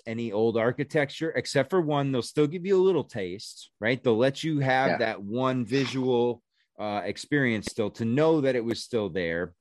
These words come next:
Speaker 1: but we're gonna remove everything else. And while we're doing it, we're gonna show you the future of what we're gonna give to you and how you're gonna live and how we're gonna make your life better. But you just gotta be in our system,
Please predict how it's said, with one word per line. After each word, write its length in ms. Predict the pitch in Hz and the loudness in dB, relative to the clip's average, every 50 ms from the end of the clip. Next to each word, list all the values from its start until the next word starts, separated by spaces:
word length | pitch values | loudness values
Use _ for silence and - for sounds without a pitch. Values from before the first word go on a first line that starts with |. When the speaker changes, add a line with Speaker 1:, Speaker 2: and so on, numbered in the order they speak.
| _ | _
Speaker 1:
but 300 | - 170 160 135 110 - _ _ _ _ _ _ _ _ | 0 2 2 2 0 -2 _ _ _ _ _ _ _ _
we're 140 | - 117 123 | -4 -2 -2
gonna 160 | 120 135 127 | 0 0 0
remove 480 | 120 117 113 113 120 127 123 117 104 85 | 0 0 0 2 2 2 2 0 0 -2
everything 640 | 104 107 120 113 135 143 139 143 147 151 147 147 151 | -2 -4 -4 -4 -4 -4 -4 -6 -6 -8 -6 -4 -4
else. 600 | 156 151 135 113 104 - _ - - - - _ _ _ _ _ _ _ _ | -2 -2 -2 -2 -4 -6 _ -18 -16 -16 -16 _ _ _ _ _ _ _ _
And 320 | - 147 175 175 160 143 123 | -2 0 2 2 2 0 0
while 260 | 107 131 135 131 135 | 2 2 4 4 4
we're 160 | 127 120 110 98 | 4 2 0 0
doing 460 | 92 90 139 180 190 160 135 120 110 | 0 -2 0 0 2 0 -2 -2 -2
it, 180 | 110 101 - | -4 -6 -6
we're 140 | 107 110 110 | -6 -6 -6
gonna 180 | 104 113 113 104 | -4 -4 -4 -4
show 340 | - - - 143 139 135 127 | -4 -6 -2 0 0 2 2
you 220 | 123 113 113 104 | 2 0 0 -2
the 120 | 90 95 | -4 -6
future 720 | - - - 139 170 196 196 - - - 110 95 90 90 90 - | -8 -8 -6 -4 -2 -2 -2 -4 -4 -4 -2 0 0 -2 -2 -2
of 180 | 104 104 87 101 | -6 -6 -4 0
what 220 | 110 120 - 104 | -2 -2 0 0
we're 280 | 107 117 139 139 151 131 | 0 4 4 4 4 2
gonna 200 | 113 120 117 107 | 0 -2 -2 -2
give 320 | 95 76 98 101 90 - _ | -4 -2 -4 -4 -4 -6 _
to 120 | - 98 | -8 -6
you 380 | 92 87 87 87 87 85 87 90 | -4 -2 -2 -2 -2 -2 -4 -4
and 120 | 87 87 | -6 -8
how 200 | 90 95 104 104 | -6 -4 -4 -4
you're 340 | 98 92 90 107 131 147 151 | -4 -4 -2 0 0 0 0
gonna 240 | 131 131 113 104 98 | 0 -2 -2 -2 -2
live 360 | 92 95 95 92 90 90 82 92 | -2 -2 -2 0 -2 -2 -4 -4
and 160 | 92 90 90 | -6 -6 -4
how 140 | 95 101 104 | -4 -4 -2
we're 160 | 101 110 107 | -2 -2 -2
gonna 160 | 104 107 101 | -2 -4 -4
make 240 | 101 101 101 - - | -4 -4 -6 -6 -6
your 100 | 104 98 | -6 -6
life 240 | 95 90 90 85 _ _ | -4 -4 -6 -6 _ _
better. 420 | - 135 160 143 110 92 90 85 _ _ _ _ _ _ _ _ _ _ | 2 2 4 4 4 2 2 2 _ _ _ _ _ _ _ _ _ _
But 140 | - 147 120 | -4 -4 -4
you 80 | 143 147 | -4 -6
just 160 | 156 156 - | -4 -4 2
gotta 180 | - 139 120 113 | 2 2 2 2
be 200 | 95 120 113 101 | 0 0 0 0
in 80 | 90 | -2
our 180 | 92 92 90 - | -2 -4 -6 -6
system, 540 | - - 98 85 73 - _ 67 60 60 | -8 -6 -6 -6 -8 -10 _ -20 -20 -20